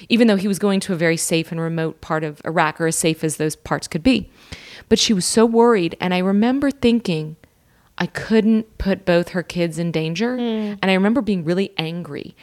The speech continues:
Speaker 1: that I couldn't relapse. I was
Speaker 2: So
Speaker 1: like,
Speaker 2: interesting.
Speaker 1: "God, she took away my relapse." And I
Speaker 2: Right.
Speaker 1: was so mad 'cause I had about three months, which is right around the time that I normally relapsed.
Speaker 2: Mm-hmm.
Speaker 1: And I was like, "All right, fine.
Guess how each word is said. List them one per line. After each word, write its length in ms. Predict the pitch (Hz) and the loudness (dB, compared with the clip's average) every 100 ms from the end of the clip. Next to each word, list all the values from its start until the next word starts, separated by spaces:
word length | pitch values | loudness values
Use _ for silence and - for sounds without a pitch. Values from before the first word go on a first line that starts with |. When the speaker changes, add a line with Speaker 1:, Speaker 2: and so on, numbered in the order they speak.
| _ | _
Speaker 1:
that 100 | 160 | -4
I 40 | 160 | -4
couldn't 300 | - 160 - | -2 -4 -2
relapse. 680 | 147 - - - - - - _ _ _ _ - | -4 -4 -10 -12 -12 -14 -16 _ _ _ _ -2
I 60 | 180 | 4
was 160 | 185 180 | 4 6
Speaker 2:
So 60 | |
Speaker 1:
like, 200 | 170 160 | 6 6
Speaker 2:
interesting. 560 | 175 - 160 170 165 165 _ _ _ _ _ _ | 2 -8 -10 -8 -8 -10 _ _ _ _ _ _
Speaker 1:
"God, 640 | - 370 370 330 262 170 147 _ _ _ _ | 0 2 2 2 2 0 -4 _ _ _ _
she 200 | - - | -8 -4
took 280 | 220 - - | 0 0 2
away 240 | 285 240 233 | 2 2 2
my 140 | 196 | 0
relapse." 760 | 170 180 175 - - - - - - 185 | 0 -2 -2 -6 -12 -12 -14 -16 -12 -2
And 180 | 196 196 | 0 2
I 40 | |
Speaker 2:
Right. 60 | 185 | 2
Speaker 1:
was 120 | 180 | 0
so 480 | - - 254 226 269 | -4 -2 2 4 4
mad 500 | 247 233 208 147 151 | 4 4 2 0 -4
'cause 180 | 208 185 | -4 -2
I 100 | - | 0
had 140 | 185 196 | -2 0
about 240 | 175 - | -2 -4
three 180 | 180 233 | -2 2
months, 260 | 277 311 196 | 4 2 0
which 140 | 180 | -4
is 120 | 165 151 | -4 0
right 220 | 175 185 | 2 4
around 200 | 220 202 | 2 2
the 60 | 190 | 0
time 240 | 202 190 | 0 0
that 80 | 180 | 0
I 80 | 175 | -2
normally 340 | 170 165 165 | -4 -4 -2
relapsed. 500 | 196 220 170 - - | 0 0 0 -6 -8
Speaker 2:
Mm-hmm. 400 | 214 190 196 196 196 - - _ - | -6 -6 -6 -8 -12 -20 -20 _ -2
Speaker 1:
And 100 | 185 | 0
I 60 | |
was 100 | 175 | 2
like, 140 | 165 165 | -2 -2
"All 60 | |
right, 220 | 170 160 - | -2 -2 -6
fine. 440 | - 151 151 | -10 -8 -10